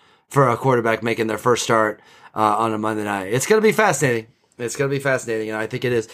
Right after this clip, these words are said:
Of all the challenges that I think, uh, Kirby Smart has faced, uh, since he got here,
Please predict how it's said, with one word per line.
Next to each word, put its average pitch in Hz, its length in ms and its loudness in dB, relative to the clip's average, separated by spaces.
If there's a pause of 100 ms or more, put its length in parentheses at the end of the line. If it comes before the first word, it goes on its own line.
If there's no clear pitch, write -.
(300)
Of 139 160 2
all 165 360 4
the 170 100 0
challenges 147 640 2
that 120 120 0
I 120 120 2
think, 127 360 -4
uh, 123 280 2 (360)
Kirby 139 260 2
Smart 135 260 2
has 131 200 2
faced, 131 420 2
uh, 120 240 2
since 131 400 2
he 131 300 0
got 123 280 4
here, 90 300 -2